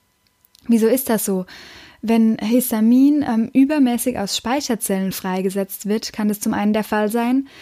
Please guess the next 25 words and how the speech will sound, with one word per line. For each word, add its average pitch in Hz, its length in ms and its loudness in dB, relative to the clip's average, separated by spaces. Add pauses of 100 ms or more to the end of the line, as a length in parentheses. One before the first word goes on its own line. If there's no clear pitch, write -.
(220)
wenn 220 180 4
wir 226 140 2
zusätzlich 240 600 -2
Histamin 262 680 4
von 214 200 -6
außen 240 380 -2
zuführen, 214 540 -2
zum 185 160 -6
Beispiel 220 380 -2
über 254 340 0
unsere 220 240 0
Ernährung, 214 520 -2 (500)
oder 277 260 4 (160)
wenn 247 380 2
Histamin 240 840 2 (220)
nicht - 420 0
in 233 160 2
unserem 214 300 -2
Körper 247 320 -2
nicht 254 240 2
mehr 233 320 0
enzymatisch 208 840 -2
abgebaut 202 680 -4
werden 180 280 -4
kann. 170 320 -8